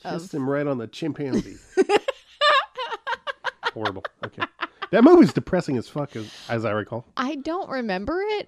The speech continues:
Speaker 1: I don't think I'd, I don't know why. I don't think any of, uh, us had ever seen that movie. I don't know why they <laughs> had that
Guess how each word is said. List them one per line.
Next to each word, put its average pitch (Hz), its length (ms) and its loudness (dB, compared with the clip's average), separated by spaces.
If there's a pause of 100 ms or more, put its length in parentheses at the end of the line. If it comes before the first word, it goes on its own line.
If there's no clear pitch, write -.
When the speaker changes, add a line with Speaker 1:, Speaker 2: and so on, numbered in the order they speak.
Speaker 1:
I 226 200 0
don't 262 420 -2
think 320 160 -8
I'd, 254 320 -4
I 277 160 -4
don't 370 240 -6
know 349 140 -6
why. 240 500 -6
I 269 140 -4
don't 330 260 -6
think 370 260 0
any 269 360 -4
of, 254 160 -6 (200)
uh, 214 360 0 (100)
us 226 220 -6
had 233 200 -6
ever 208 280 -8 (160)
seen 196 180 -12
that 226 180 -10
movie. 202 400 -8
I 226 100 -4
don't 233 160 -4
know 240 100 -4
why 240 300 4
they 294 220 0
<laughs> - 260 -4
had 294 220 0
that - 140 2